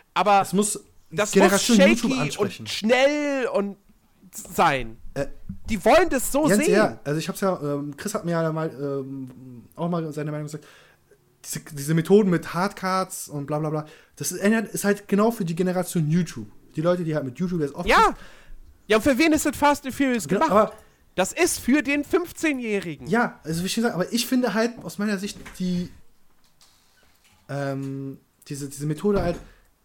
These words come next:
Speaker 2: es hat einfach keinen ästhetischen, ästhetischen Wert. Also ganz ehrlich, stell dir mal vor, einfach
Speaker 1: Doch.
Speaker 2: The Rock hätte sich da durchkämpfen können und hätte aber dann halt richtig am Stück, ja, vergiss nicht, vergiss nicht, sobald er die Leute ge-, gehittet hat, gab's einen Hardcut.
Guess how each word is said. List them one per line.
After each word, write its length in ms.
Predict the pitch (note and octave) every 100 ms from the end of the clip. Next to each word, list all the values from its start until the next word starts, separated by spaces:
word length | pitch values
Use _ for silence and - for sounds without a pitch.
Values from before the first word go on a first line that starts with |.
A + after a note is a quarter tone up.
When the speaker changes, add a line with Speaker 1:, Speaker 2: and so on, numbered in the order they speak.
| -
Speaker 2:
es 180 | -
hat 80 | F3+
einfach 240 | D#3+ E3 -
keinen 160 | D#3+
ästhetischen, 460 | D3 E3+ D3+ D3+ D#3
ästhetischen 420 | C3 - D3 D3+
Wert. 240 | D#3+ D3+ C3
Also 240 | C3+ C#3+ - - _ _
ganz 200 | F#3+ G#3+
ehrlich, 240 | G#3 G#3 - -
stell 220 | - G3+
dir 60 | B3
mal 140 | B3
vor, 260 | A#3 A#3 A3+
einfach 300 | G#3 G#3+ G#3+ - _
Speaker 1:
Doch. 320 | C#3+ A#2+ B3+ D3
Speaker 2:
The 80 |
Rock 260 | D#3+ A3+ - -
hätte 320 | - C4 C4
sich 120 | A3+ A3
da 80 |
durchkämpfen 580 | D3+ A#3+ - F#3 F3 F3
können 500 | - C#4+ G#3+ G#3+ A#3+ _ _ _ -
und 80 |
hätte 200 | D#3 A3
aber 140 | A3 G#3+
dann 160 | G#3
halt 180 | G#3 G3+
richtig 580 | G3 F#3 C4+ C4 - - _ _
am 220 | A3 D#4
Stück, 480 | - - E4+ G4 -
ja, 300 | D3 E3 A#3 -
vergiss 320 | F3 G3+ B3+
nicht, 140 | C4 -
vergiss 260 | D3+ G#3+
nicht, 160 | C#4 - - _ _ _ _ _ -
sobald 340 | C#3 F#3+ C4
er 80 | C#4
die 80 | A3
Leute 300 | F#3+ B3 A3+
ge-, 200 | G3 D#3
gehittet 440 | D3+ D3 B3 C#3
hat, 180 | G3 A#3+ - _ -
gab's 280 | F#3 -
einen 80 | F#3+
Hardcut. 460 | F3+ F3+ C3+ A2 -